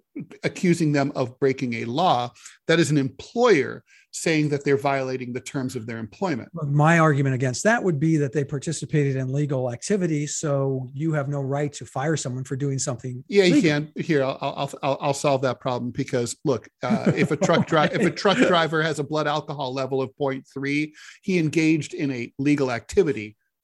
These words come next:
Speaker 1: to
Speaker 2: Hmm.
Speaker 1: excess, and, and, and he broke, and he did something that his employer should certainly be able to dismiss him over.
Speaker 2: I mean,
Speaker 1: Oh.
Speaker 2: that's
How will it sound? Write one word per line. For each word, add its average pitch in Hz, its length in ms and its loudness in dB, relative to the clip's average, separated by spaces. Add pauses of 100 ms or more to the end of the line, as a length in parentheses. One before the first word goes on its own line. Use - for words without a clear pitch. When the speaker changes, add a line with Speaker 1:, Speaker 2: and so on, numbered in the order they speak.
(180)
Speaker 1:
to 180 140 0
Speaker 2:
Hmm. 165 40 -2
Speaker 1:
excess, 147 560 -2 (140)
and, 143 320 -2
and, 135 280 -4 (280)
and 143 180 0
he 147 120 -2
broke, 127 320 -6
and 147 180 0
he 123 240 -6
did 131 220 -2
something 120 400 -10
that 113 180 -10 (220)
his 156 160 0
employer 123 640 0 (280)
should - 300 -6
certainly 143 320 -4
be 120 160 -8
able 117 160 -10
to 123 180 -6 (260)
dismiss 254 380 0
him 110 140 -4
over. 110 340 -16 (2000)
Speaker 2:
I 190 60 4
mean, 175 180 4
Speaker 1:
Oh. - 20 4
Speaker 2:
that's - 260 2